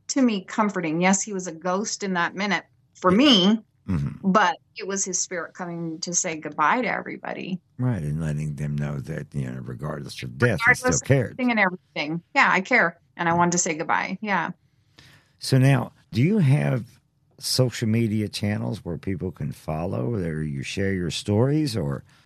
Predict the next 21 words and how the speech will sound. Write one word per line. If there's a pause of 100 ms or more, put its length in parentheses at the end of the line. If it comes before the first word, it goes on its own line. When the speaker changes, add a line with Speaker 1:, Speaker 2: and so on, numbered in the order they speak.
(140)
Speaker 1:
I
have
a
YouTube
channel. (280)
Speaker 2:
Okay. (140)
Speaker 1:
Uh, (440)
Liz
Rivera, (480)
the
Gem
State
Medium,
and
I
also
have
a
Speaker 2:
Yes. (260)
Speaker 1:
Facebook (120)
page.